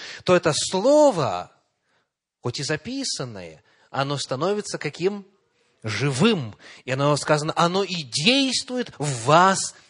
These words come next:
верующих". Оно и действует в вас, верующих. Оно возрождает. Вы возрожденные не от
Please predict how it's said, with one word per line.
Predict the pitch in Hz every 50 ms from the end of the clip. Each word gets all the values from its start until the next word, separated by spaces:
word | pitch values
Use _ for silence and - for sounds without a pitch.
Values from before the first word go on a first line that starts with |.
| _ _
верующих". | - 117 104 120 120 110 113 104 95 90 - - - - - - - - - -
Оно | - 160 170 190
и | 175 190 180
действует | 147 131 135 196 220 226 226 185 - - - 120 - 104
в | 95
вас, | 113 127 131 - - - - - - -
верующих. | 110 101 117 123 117 104 98 95 - - - - - - -
Оно | 147 175 202 214
возрождает. | 208 226 180 214 208 214 202 - 226 208 190 -
Вы | 196 226
возрожденные | 214 226 208 220 214 208 190 185 202 240 240 226 226 226 220
не | 214 226 233 247
от | 240 202 208 - - -